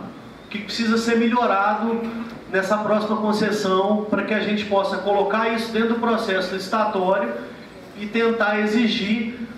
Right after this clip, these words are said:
da empresa que vier se sagrar campeã no processo licitatório, para que ela passe a cumprir,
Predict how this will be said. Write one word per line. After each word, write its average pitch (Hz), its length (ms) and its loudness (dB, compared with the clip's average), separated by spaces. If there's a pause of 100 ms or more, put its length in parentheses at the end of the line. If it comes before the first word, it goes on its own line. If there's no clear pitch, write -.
da 202 100 2
empresa 190 460 0
que 185 100 -4
vier 180 480 0
se - 140 -4
sagrar 156 420 0
campeã 175 340 -2
no 165 100 -4
processo 160 540 -2
licitatório, 196 760 0 (320)
para 196 120 0
que 196 120 -2
ela 196 200 2
passe 180 360 0
a 202 40 -2
cumprir, 208 720 2